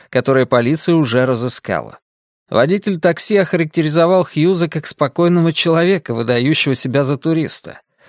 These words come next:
Он расспрашивал водителя о городской планировке и маршрутах въезда и выезда. Городские власти считают, что Хьюз всё ещё находится в Берлине.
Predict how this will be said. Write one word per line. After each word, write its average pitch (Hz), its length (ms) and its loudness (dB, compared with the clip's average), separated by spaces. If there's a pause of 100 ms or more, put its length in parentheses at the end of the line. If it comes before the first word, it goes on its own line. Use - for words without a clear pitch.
(200)
Он 180 160 2
расспрашивал 175 640 2
водителя 156 480 2
о 135 40 0
городской 135 460 0
планировке 127 680 0
и 175 80 2
маршрутах 139 680 -2
въезда 120 400 0
и 170 100 2
выезда. 110 580 -2 (420)
Городские 135 460 2
власти 160 400 2
считают, 156 440 0
что - 200 -4
Хьюз 175 280 -2
всё - 200 0
ещё 160 260 0
находится 143 560 0
в 120 40 -8
Берлине. 120 540 -2